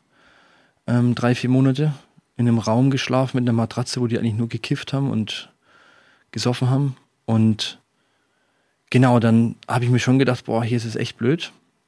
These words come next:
Bin dann bei meiner Oma untergekommen. Und dann irgendwann, ähm, hab ich auch eine eigene Wohnung mir leisten können. Aber ja, hab Jobs verloren durchs Party machen. Weißt du,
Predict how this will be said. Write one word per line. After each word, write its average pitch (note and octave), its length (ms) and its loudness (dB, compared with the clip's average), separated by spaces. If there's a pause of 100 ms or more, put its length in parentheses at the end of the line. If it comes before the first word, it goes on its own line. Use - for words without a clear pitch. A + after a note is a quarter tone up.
(220)
Bin B2 80 -2
dann B2 100 4
bei A#2+ 100 2
meiner A#2 220 2
Oma C#3 220 2
untergekommen. C#3+ 580 -2 (1300)
Und A2+ 200 0
dann A2 180 6
irgendwann, A2 600 2 (260)
ähm, G#2+ 480 0
hab A2+ 80 -4
ich A2+ 120 -2
auch A2+ 40 -2
eine G#2 140 0
eigene G#2+ 340 0
Wohnung A#2 440 0
mir A2 140 0
leisten A2+ 580 -4
können. D3 580 0 (260)
Aber A2 440 -2 (580)
ja, F2 260 -10 (440)
hab - 260 -4 (120)
Jobs - 300 -2
verloren G#2+ 600 -2 (120)
durchs A2+ 260 -4
Party A2 320 0
machen. B2 180 2
Weißt C3 160 4
du, C3 40 6